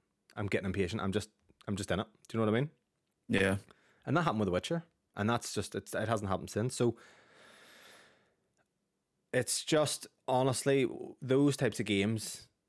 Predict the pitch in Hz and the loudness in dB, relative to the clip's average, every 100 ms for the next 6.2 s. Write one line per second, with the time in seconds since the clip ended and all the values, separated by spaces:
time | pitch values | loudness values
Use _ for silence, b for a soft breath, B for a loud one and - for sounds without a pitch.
0 | _ _ _ - 107 113 101 107 90 - | _ _ _ -6 0 0 0 -2 -2 -4
1 | 92 95 90 92 90 85 - 95 90 - | -2 -2 -2 -2 0 0 0 -2 -2 0
2 | 92 90 90 92 87 - 92 82 82 85 | 2 2 0 -6 -6 -6 -4 -2 -2 -2
3 | 92 90 90 87 - _ 92 90 87 95 | -4 -2 -2 -2 -4 _ -8 -4 -2 -2
4 | - 90 87 90 98 104 101 107 107 98 | -2 -2 -2 -2 -4 -4 -2 -4 -2 0
5 | 101 107 90 85 87 82 87 - - 85 | 0 2 0 0 -2 -4 -8 -12 -6 -2
6 | 101 | -2